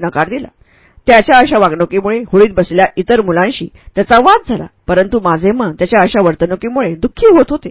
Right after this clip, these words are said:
त्या मुलांनी जेव्हा मला होडी वळवण्यास सांगितले, तेव्हा मी नकार दिला. कॉलिन्स मला होडी वळवण्यास प्रवृत्त करू लागला. मला पाण्यात ढकलून देण्याची धमकीही त्याने मला दिली. जेव्हा माझ्याजवळ येऊन त्याने माझ्यावर हल्ला केला, तेव्हा मी त्याच्या पायांच्या मधोमध हाताने वार केला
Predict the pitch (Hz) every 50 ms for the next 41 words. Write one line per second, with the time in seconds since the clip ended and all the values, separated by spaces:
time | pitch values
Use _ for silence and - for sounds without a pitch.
0 | - _ _ _ _ _ _ _ _ _ _ - 277 285 320 349 294 254 226 214
1 | 214 220 214 185 190 190 196 190 185 185 196 - 165 180 208 247 262 247 220 196
2 | - - - 170 156 165 190 185 196 254 381 _ _ - 208 180 185 202 214 196
3 | 208 - - 160 175 202 330 277 180 - - _ _ _ _ _ _ _ _ -
4 | 208 214 214 254 392 453 392 302 302 302 277 208 196 208 226 208 180 175 175 151
5 | 170 - - 185 175 - - - 427 - 415 381 302 208 165 156 135 - _ _
6 | _ _ _ _ - 190 208 220 247 247 - 196 185 190 196 196 190 - - -
7 | 202 202 190 185 175 175 175 214 220 202 180 160 160 - - 233 269 320 392 440
8 | 349 349 339 302 285 262 - 160 170 - - - _ _ _ _ _ _ _ _
9 | _ - 170 185 214 226 262 320 370 339 302 285 302 233 226 220 214 190 202 226
10 | 240 214 175 147 - - - - 208 208 214 185 202 233 226 196 160 180 - 254
11 | 285 240 180 180 - - _ _ _ _ _ _ _ _ _ _ 214 214 233 269
12 | 285 339 403 381 285 240 208 226 214 - 185 180 190 196 220 233 233 175 165 175
13 | 185 208 220 254 320 320 247 - 170 170 180 196 190 185 202 285 - - 277 302